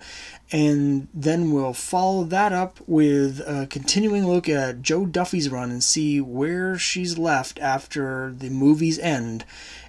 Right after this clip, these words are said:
and how Lucasfilm's increasing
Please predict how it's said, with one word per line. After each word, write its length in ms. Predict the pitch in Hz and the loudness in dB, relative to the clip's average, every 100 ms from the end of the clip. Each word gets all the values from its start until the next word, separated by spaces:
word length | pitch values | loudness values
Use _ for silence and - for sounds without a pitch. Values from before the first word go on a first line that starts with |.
| - | -4
and 240 | 147 135 | -2 -2
how 680 | 127 156 156 147 143 143 - - 175 - - | -2 -2 0 0 0 0 -4 -12 -18 -12 0
Lucasfilm's 1120 | 160 185 202 180 - 175 170 160 160 156 147 | 4 4 4 0 0 0 0 0 -2 -2 -2
increasing 1000 | 151 139 - 180 - 170 160 156 151 151 | -4 -4 -2 0 0 -2 -2 -2 -2 -6